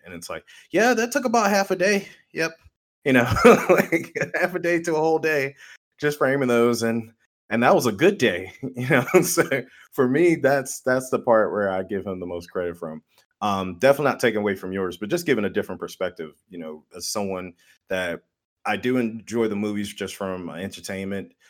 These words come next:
but I give them way more, um, points on the scoreboard because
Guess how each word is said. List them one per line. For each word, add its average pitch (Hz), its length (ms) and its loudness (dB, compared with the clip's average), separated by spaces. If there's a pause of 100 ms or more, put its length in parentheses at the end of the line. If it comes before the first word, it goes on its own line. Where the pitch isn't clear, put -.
(280)
but 92 180 -4
I 107 140 0
give 104 240 -4
them 95 320 -6
way 98 220 -2
more, 90 580 -8 (300)
um, 82 220 -16
points - 500 -6 (100)
on 90 120 -12
the 85 80 -10
scoreboard 85 680 -8
because 85 540 -10